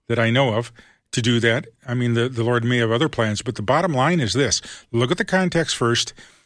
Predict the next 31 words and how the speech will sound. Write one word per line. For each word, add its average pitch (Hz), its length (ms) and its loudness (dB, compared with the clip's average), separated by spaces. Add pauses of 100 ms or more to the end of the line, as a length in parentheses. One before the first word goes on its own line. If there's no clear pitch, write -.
(140)
I 127 120 2
do 120 220 0
believe 202 260 2
there 139 100 2
are 123 60 -2
promises 135 560 -2
in 123 60 0
the 113 60 2
Old 110 140 -2
Testament 123 460 -2 (140)
that 123 260 -2
filter 143 420 0
over 123 280 2
into 113 120 0
the 113 100 0
New 110 120 0
Testament, 123 520 -2 (520)
and 127 100 2
I 127 120 2
always 160 440 0
look 156 200 -2
for 143 180 2
what 131 140 0
the 131 60 -2
New 123 140 0
Testament 127 480 -4
does 123 240 0
with 131 100 -8
those 117 160 -2
promises, 120 600 0
because 113 580 0